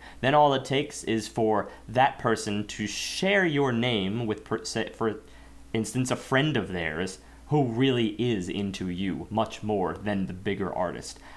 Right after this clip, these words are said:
I think just the sheer numbers involved there are, are something you can't ig-, you, you can't deny, you can't ignore, to the point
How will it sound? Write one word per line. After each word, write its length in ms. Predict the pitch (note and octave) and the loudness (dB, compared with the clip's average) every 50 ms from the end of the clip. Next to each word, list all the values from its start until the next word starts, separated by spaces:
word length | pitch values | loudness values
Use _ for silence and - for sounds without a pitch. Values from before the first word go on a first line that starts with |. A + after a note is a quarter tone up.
| - - - - | -18 -14 2 2
I 100 | A2+ B2 | 2 4
think 220 | - F3 F#3 F#3 | 4 2 2 2
just 160 | - E3 D3+ | 0 -2 -2
the 80 | - - | -2 -2
sheer 300 | - - - D3+ C#3 B2 | -2 0 2 2 4 4
numbers 480 | A2+ A2 A#2 A#2+ B2+ B2 A2+ G2 - | 4 2 2 2 2 2 0 0 0
involved 640 | F#2+ F2 E2+ E2 - F#2 F2+ E2 D2+ D2 C#2 - - - - | -2 -4 -6 -4 -2 -2 0 0 -2 -4 -8 -10 -18 -8 -4
there 340 | G#2+ F#2+ F2+ E2 D#2+ - - - - - - - - | -2 0 0 0 -2 -4 -6 -12 -20 -20 -20 -2 2
are, 200 | - A2+ A2+ A2 | 4 6 6 6
are 140 | - A2 A2+ | 4 2 2
something 300 | A2 - B2 A2+ - A2 | 2 -2 -2 -2 -2 -2
you 160 | G#2+ G#2 G2+ | 0 -2 -2
can't 340 | G2+ - - B2 A#2 A2 G2 - | -4 -2 -2 0 0 0 0 -2
ig-, 220 | - - G2 F#2+ - - | -6 -6 -6 -6 -10 -8
you, 180 | G#2+ G#2+ A2 G#2 - | -6 -6 -6 -6 -6
you 120 | - A#2+ A2+ | -8 -8 -2
can't 220 | - - - G#2 | 0 0 0 0
deny, 480 | F#2+ F#2 F2+ F2+ F2+ F#2+ F2+ D#2+ D2 - - | 0 -2 0 2 2 2 2 2 -2 -6 -8
you 100 | - G#2 | -8 -8
can't 240 | - - B2+ A#2 A2+ | -2 0 0 2 0
ignore, 600 | G#2 F#2+ G2+ G2+ A2 A2 A2 G#2+ G2+ F#2+ G2 - - - - - - - - - - - - - - - - | 0 -2 -2 0 2 2 4 4 2 0 -2 -8 -16 -18 -18 -18 -18 -18 -18 -20 -20 -20 -20 -20 -20 -12 -2
to 100 | - C#3+ | -2 0
the 80 | B2+ B2+ | 0 0
point 400 | - - D3 C#3 C3 A#2+ - | -2 2 2 2 2 2 -2